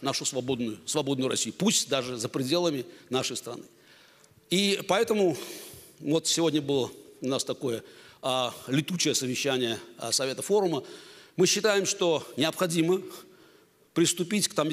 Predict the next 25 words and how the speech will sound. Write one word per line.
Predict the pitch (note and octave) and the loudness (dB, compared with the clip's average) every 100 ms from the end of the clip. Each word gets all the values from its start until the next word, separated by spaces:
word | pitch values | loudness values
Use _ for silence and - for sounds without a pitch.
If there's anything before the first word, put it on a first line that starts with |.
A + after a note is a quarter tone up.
| - | 0
написанию | D#3 E3 E3 F3 F3 E3 | 0 2 2 4 4 4
программы | D#3+ C#3 A#2+ E3 F#3+ C3 - - - - | 2 0 2 2 4 2 0 -10 -16 -2
нашего | D3 D#3+ D3+ | 0 2 0
видения | C#3+ C3+ C3 | 0 0 0
будущего. | B2+ G#2+ - - - _ - - _ - | -2 -4 -8 -10 -20 _ -20 -20 _ 0
Да, | G#3+ F#3+ | 2 2
конечно, | F3+ A3+ - F#3 E3+ - - - - - - | 0 2 2 2 0 -2 -12 -20 -20 -10 0
любая | D#3 A3+ | 2 4
программа, | G#3+ G3 G#3+ C4 A#3 G3+ | 2 2 4 4 4 2
она, | A#3 C4 | 2 -2
ну, | B3 | 0
говорит, | A3 - | 0 2
слова, | F#3 F#3 A#3 D3+ | 2 2 2 0
это | D#3 F3 | 0 0
вот, | E3 E3+ | 0 -2
вот | F3+ D#3+ | -4 0
меч-, | D3+ - | 0 2
вы | G3 | 2
мечтаете. | F3 - G#3+ E3+ - - - - - F3+ | 2 2 2 2 -2 -10 -14 -20 -4 0
Но | |
без | G#3+ A#3+ E3+ | 2 4 4
мечты | A3+ - D4 C#4+ | 4 4 4 4
не | A3+ | 4
бывает | G3+ B3+ F#3+ | 4 4 4
будущего. | D3 C3 - | 2 2 0